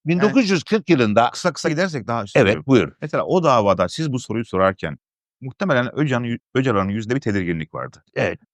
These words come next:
Speaker 1: Yani
Speaker 2: Hep tedirgindi.
Speaker 1: idam korkusu
Speaker 2: E, tabii.
Speaker 1: yaşıyordu.
Speaker 2: O vardı.
Speaker 1: Evet, şu son fotoğraflarını gördükten sonra ne hissettiniz?
Speaker 2: Kendine geldi. Çünkü o biliyordu aslında, biliyor musun? Kendisinin kullanıldığını,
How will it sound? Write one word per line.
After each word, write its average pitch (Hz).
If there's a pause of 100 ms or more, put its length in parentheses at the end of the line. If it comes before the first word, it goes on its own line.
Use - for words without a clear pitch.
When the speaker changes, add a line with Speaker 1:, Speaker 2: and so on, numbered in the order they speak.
Speaker 1:
Yani 135
Speaker 2:
Hep -
tedirgindi. 123
Speaker 1:
idam 131
korkusu 107
Speaker 2:
E, 104
tabii. 107
Speaker 1:
yaşıyordu. 78 (180)
Speaker 2:
O 123
vardı. 120
Speaker 1:
Evet, 113
şu -
son 180
fotoğraflarını 143
gördükten 123
sonra 113
ne 127
hissettiniz? 131 (180)
Speaker 2:
Kendine 120
geldi. 120 (600)
Çünkü 123
o 110
biliyordu 117
aslında, 85
biliyor 104
musun? - (760)
Kendisinin 104
kullanıldığını, 95